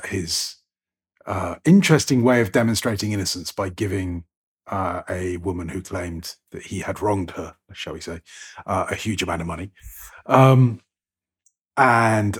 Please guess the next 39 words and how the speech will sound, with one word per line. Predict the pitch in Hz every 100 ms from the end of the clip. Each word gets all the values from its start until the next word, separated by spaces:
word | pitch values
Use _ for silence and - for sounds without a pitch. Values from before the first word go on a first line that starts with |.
| -
others | 113 101 98 -
saying, | 107 98 95 95
you | 95
know, | 90 87 82
sort | - 92
of, | 85 - -
you | -
know, | 85
"Not | 92 90
my | 90 82
king." | - 107 85 92 92 -
That | 87
was | 85
another | 87 87
one, | 85 82 85
I | -
think. | - 90 78 - _ - - -
And | 104
the |
police, | 101 123 120 - - - _ _ _ _ _ _ -
uh, | 113
recently | 113 151 - 120
there | 113
was | 107
a | 107
law | 113 101
passed | - 92 -
in | 87
the | 85
U | 85
K, | - 90 85 _ _ -
uh, | 90 -
allowing | 95 95 92
the | 87
police | - 92
sort | - 87
of | 87
greater | - 92 101 101 -
discretion | 95 90 - 101 87 - 85